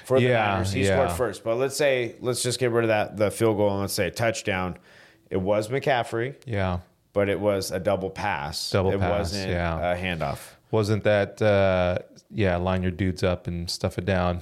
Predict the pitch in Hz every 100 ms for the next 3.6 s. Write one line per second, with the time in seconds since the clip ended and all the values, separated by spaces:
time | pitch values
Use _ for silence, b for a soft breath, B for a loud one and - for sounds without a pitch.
0 | - - 101 82 98 92 85 - 98 90
1 | - B B 101 98 87 - 113 101 92
2 | 87 _ 110 101 95 127 131 131 110 131
3 | 117 120 117 113 110